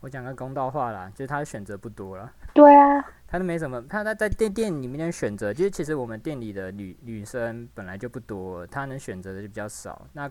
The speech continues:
Speaker 1: 刚好我记得我们刚开业的时候，大部分的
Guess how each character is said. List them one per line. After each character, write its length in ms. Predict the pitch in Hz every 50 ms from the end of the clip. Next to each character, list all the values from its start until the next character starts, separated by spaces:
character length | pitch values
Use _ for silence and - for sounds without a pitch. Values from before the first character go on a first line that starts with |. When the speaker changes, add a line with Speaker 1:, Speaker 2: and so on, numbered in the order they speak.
| - -
Speaker 1:
刚 200 | - 131 139 151
好 220 | 165 143 117 110
我 200 | 107 104 101 104
记 160 | 107 - 151
得 140 | 139 135 127
我 80 | 120 113
们 240 | 110 107 104 104 104
刚 240 | - 120 120 120
开 220 | 120 - - 117 117
业 180 | 120 127 120
的 100 | 104 104
时 160 | 95 - - 98
候， 140 | 101 104 104
大 200 | 101 - 135 127
部 100 | 127 127
分 220 | 117 143 131 113
的 420 | 110 107 104 101 98 95 92 92